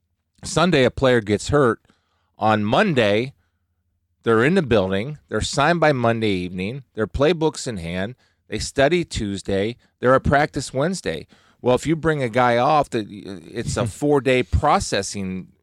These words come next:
Speaker 1: <laughs> processing this person
Speaker 2: Sure.
Speaker 1: before you even let him in the building.
Speaker 2: Yeah, you might have to quarantine him
Speaker 1: So
Speaker 2: for
Speaker 1: I,
Speaker 2: two
Speaker 1: I
Speaker 2: weeks.
Speaker 1: think that's a great
Speaker 2: That makes
Speaker 1: idea.
Speaker 2: sense.
Speaker 1: And, and what the N F L is doing,
Speaker 2: That's
Speaker 1: like,
Speaker 2: leadership. That's thinking
Speaker 1: uh,
Speaker 2: ahead.
Speaker 1: I mean, they, it's, people might have, like, uh,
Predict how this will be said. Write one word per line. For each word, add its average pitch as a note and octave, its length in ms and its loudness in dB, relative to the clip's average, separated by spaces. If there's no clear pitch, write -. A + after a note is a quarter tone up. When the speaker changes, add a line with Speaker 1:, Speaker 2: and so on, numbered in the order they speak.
Speaker 1:
<laughs> - 400 -8
processing C#3 580 0
this F#2 160 -6
person F#2+ 240 -2
Speaker 2:
Sure. E3+ 160 0
Speaker 1:
before D#3 380 2
you D3+ 120 4
even D3+ 200 4
let D#3+ 140 4
him D#3+ 120 2
in E3+ 60 2
the F3 80 0
building. A3 380 4
Speaker 2:
Yeah, A3 100 2
you C3+ 120 2
might A#2+ 160 2
have B2+ 80 2
to B2+ 80 -4
quarantine C#3 460 -2
him D#2 80 -6
Speaker 1:
So C#3 120 -2
Speaker 2:
for C3+ 60 4
Speaker 1:
I, D#3+ 140 2
Speaker 2:
two B2 120 0
Speaker 1:
I F3 100 2
Speaker 2:
weeks. G3+ 120 -6
Speaker 1:
think F3 180 -2
that's D#3 280 -2
a - 40 -10
great A#2+ 300 0
Speaker 2:
That A#2 120 2
makes D3 140 2
Speaker 1:
idea. F3+ 100 2
Speaker 2:
sense. - 540 -2
Speaker 1:
And, A#2+ 60 -8
and B2+ 60 -4
what A#3+ 140 2
the F3 140 -6
N E3 120 0
F C3+ 160 -2
L C#3+ 220 2
is G2+ 140 -4
doing, A#2+ 320 -2
Speaker 2:
That's G#3+ 240 0
Speaker 1:
like, A3+ 100 2
Speaker 2:
leadership. G3+ 380 -4
That's - 160 -10
thinking G3+ 240 2
Speaker 1:
uh, G3 40 4
Speaker 2:
ahead. G3+ 400 2
Speaker 1:
I - 40 -12
mean, A3 180 0
they, A3+ 140 2
it's, - 420 -4
people C#4 280 -4
might G#3+ 200 -2
have, C3+ 300 -4
like, B2 320 -6
uh, G2+ 260 -4